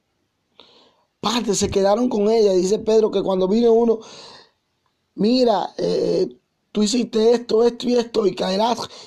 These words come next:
y ahí mismo cayó muerto. Viene el otro después, cuando estaban llevando uno, viene el otro y cae también muerto, porque es el pecado de maldad.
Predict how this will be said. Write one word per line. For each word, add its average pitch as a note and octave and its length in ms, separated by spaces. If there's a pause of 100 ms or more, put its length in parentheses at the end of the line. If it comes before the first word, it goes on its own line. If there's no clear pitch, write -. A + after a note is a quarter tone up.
y - 80
ahí G3+ 100
mismo A#3 300
cayó G3 260
muerto. G3+ 480
Viene A3 320 (260)
el F#3+ 140
otro A3 320
después, G#3 440 (140)
cuando E3+ 280
estaban G#3+ 340
llevando G3+ 540 (1300)
uno, G#3+ 420
viene A3 360
el G#3+ 140
otro A3 360
y F3 140
cae A#3+ 280
también F#3+ 440
muerto, F#3 480 (240)
porque E3 240
es G#3 140
el A3 160
pecado G#3+ 540
de F3+ 140
maldad. E3 640